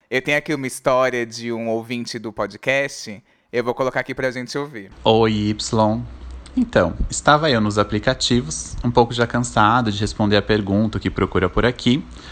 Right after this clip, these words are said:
Speaker 2: quando um cara me manda uma mensagem dizendo que era especialista em sexo oral. Mais do que isso, ele me mandou um textão, é, dizendo que ele desenvolveu uma técnica própria,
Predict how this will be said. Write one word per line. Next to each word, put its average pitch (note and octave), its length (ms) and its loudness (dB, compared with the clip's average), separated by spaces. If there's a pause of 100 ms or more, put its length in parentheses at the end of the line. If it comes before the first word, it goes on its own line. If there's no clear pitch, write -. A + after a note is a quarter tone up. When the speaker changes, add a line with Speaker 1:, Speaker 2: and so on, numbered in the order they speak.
(420)
Speaker 2:
quando C#3+ 280 6
um E3+ 60 0
cara B2+ 340 4
me C#3+ 120 2
manda A#2+ 240 2
uma A#2+ 120 2
mensagem D3 840 2 (100)
dizendo C3+ 460 0
que - 120 -2
era C#3 80 4
especialista C#3+ 760 -2
em D#3 40 -2
sexo B2+ 460 -2
oral. G2+ 240 0 (540)
Mais C3+ 280 4
do E3 120 -2
que F3 220 0
isso, - 180 0
ele G#2+ 100 4
me A2 80 4
mandou A2+ 280 4
um B2 80 2
textão, C#3 880 0 (280)
é, G2+ 320 0
dizendo A#2 520 0
que C3+ 280 0
ele A2 200 2
desenvolveu B2 580 0
uma A2+ 200 2
técnica G#2+ 580 0
própria, A#2 640 0